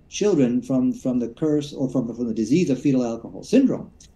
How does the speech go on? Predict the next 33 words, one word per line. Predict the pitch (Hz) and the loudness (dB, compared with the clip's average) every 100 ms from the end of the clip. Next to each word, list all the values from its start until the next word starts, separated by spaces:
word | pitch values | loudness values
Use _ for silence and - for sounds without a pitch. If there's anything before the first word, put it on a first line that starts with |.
| - - - | -20 -14 -2
Uh, | 147 | 4
let's | 220 220 | 4 4
just | 208 | 0
say | 240 220 | 4 4
it's, | 175 - | 2 0
it's | - - | -4 -2
fifty | 214 196 | -4 -2
percent | 175 - 226 - - | -4 -2 -2 -2 -6
of | 123 110 | -6 2
getting | 165 170 156 | 4 6 4
all | 147 | 2
this | 139 127 | 2 0
stuff | 120 - | -4 -4
right. | 170 120 | -2 0
As | 139 135 | 0 2
you | 131 | 2
can | 123 | 2
see, | - 214 151 | 0 2 2
I'm | 117 | 4
being | 127 123 | 2 2
very | 107 113 117 120 | 2 2 2 0
charitable | - 262 233 127 110 | -2 0 2 0 -2
here. | 107 95 - - - - - | -4 -10 -14 -20 -20 -8 2
Well, | 151 151 | 6 6
when | 156 | 6
you | 151 | 6
do, | 160 170 | 6 6
like, | 143 | 6
let's | 156 165 | 0 0
say | 165 | 0
I | |
gave | 151 143 | 2 2
you | 139 | 0